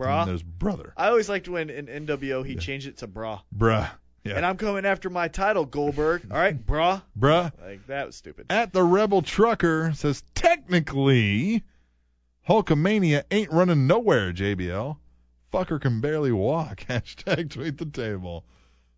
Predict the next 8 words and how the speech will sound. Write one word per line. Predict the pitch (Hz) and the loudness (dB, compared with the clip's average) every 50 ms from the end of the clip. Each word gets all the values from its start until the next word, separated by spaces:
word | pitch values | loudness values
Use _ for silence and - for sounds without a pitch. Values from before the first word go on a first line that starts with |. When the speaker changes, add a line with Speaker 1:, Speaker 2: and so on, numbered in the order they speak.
| - | -16
Speaker 2:
Oh, | 82 80 76 76 | -12 -12 -10 -10
T-Mac | 76 - - 95 95 87 80 82 | -10 -6 -4 -4 -4 -4 -6 -10
just | 80 - 92 - | -14 -16 -18 -18
got | - - - - - - | -18 -20 -20 -18 -12 -8
pissed. | - 95 101 117 107 90 85 - - - | -4 -2 -2 -2 -4 -4 -8 -16 -20 -20
<laughs> | _ _ _ _ _ _ _ _ _ _ _ _ - - - - - | _ _ _ _ _ _ _ _ _ _ _ _ -20 -18 -6 2 4
He | 254 247 - 294 285 | 4 4 6 4 2
is | 247 151 165 156 151 143 131 127 - - | 2 2 2 4 4 4 2 0 -4 -12